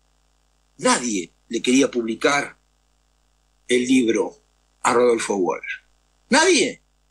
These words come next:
Para nuestra sorpresa, o para sorpresa de los progresistas, <clears throat> de estómagos delicados que tenemos hoy, muchos de ellos que usurpan el título, el título y el cargo de peronistas, Operación Masacre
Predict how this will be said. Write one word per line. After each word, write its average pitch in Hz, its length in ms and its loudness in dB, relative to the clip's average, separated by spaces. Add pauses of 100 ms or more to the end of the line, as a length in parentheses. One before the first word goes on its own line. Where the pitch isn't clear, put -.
(960)
Para 175 160 2
nuestra 226 240 0
sorpresa, 220 720 0
o - 100 -12
para 123 180 0
sorpresa 139 440 0
de 135 60 0
los 123 100 -2
progresistas, 123 760 0 (500)
<clears throat> - 760 -6
de 127 140 -2
estómagos 135 500 0
delicados 127 600 0
que - 80 -8
tenemos 143 420 -4
hoy, 156 220 0
muchos 135 300 -8
de 156 80 0
ellos 131 300 -4 (680)
que 139 180 -2
usurpan 185 640 2
el 131 140 -4
título, 160 340 0
el 135 220 -2
título 165 300 -2
y 143 40 4
el 139 120 0
cargo 175 260 2
de 131 80 -4
peronistas, 180 880 -4 (1500)
Operación 226 560 2
Masacre 247 580 0